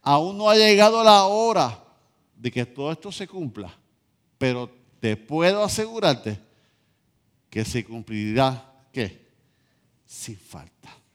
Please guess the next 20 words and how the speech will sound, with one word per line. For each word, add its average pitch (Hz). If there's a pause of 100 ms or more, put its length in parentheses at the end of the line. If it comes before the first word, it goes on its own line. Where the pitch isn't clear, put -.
(2000)
Que 143
cada 254
vez 254
que 214
Dios 208
te 196
hable, 170 (760)
tú 214
puedas 214
buscar 185
este 156
texto. - (1700)
Que 240
cada 320
vez 320
que 277
tú 320
recibes 294
una 285
promesa, 254